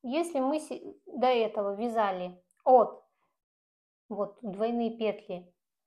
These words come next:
туда-сюда, да, крайние петли, теперь и вот такой треугольник. Теперь треугольник должен на увеличение идти, поэтому сейчас мы будем от маркера двигаться. Если к маркеру двигались, теперь мы от маркера будем двигаться и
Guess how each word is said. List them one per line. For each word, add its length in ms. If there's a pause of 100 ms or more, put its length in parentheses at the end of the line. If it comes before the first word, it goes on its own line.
(140)
туда-сюда, 760
да, 260
крайние 500
петли, 300
теперь 640 (300)
и 120
вот 200
такой 380
треугольник. 400
Теперь 380
треугольник 580
должен 440
на 300
увеличение 760
идти, 120
поэтому 460
сейчас 420 (100)
мы 200
будем 400 (540)
от 220 (360)
маркера 640
двигаться. 440
Если 240
к 160
маркеру 540
двигались, 400
теперь 260
мы 140
от 300
маркера 520
будем 340
двигаться 640 (420)
и 200